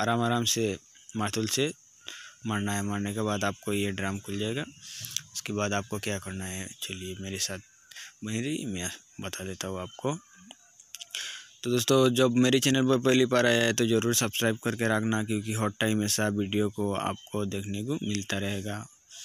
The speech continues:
आपको भी सीखने को मिलेगा। तो चलिए, तो वो ड्रम निकाल दिया, देखिए कैसा निकला है।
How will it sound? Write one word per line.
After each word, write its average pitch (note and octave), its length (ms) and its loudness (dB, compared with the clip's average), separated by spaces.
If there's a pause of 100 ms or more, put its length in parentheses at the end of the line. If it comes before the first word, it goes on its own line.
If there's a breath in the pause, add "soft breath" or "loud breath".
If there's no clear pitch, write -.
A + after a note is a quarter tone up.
(300 loud breath)
आपको G2+ 260 -4
भी G#2 100 0
सीखने G2+ 340 2
को G#2+ 120 -2
मिलेगा। F#2+ 440 -2 (560 loud breath)
तो G#2+ 80 -10
चलिए, A2+ 320 -2 (200)
तो G#2 120 2
वो G#2 140 4
ड्रम G2+ 280 0
निकाल F#2+ 380 -2
दिया, F2+ 160 -4
देखिए F#2+ 240 -6
कैसा F#2+ 240 -4
निकला - 420 -8
है। - 60 -12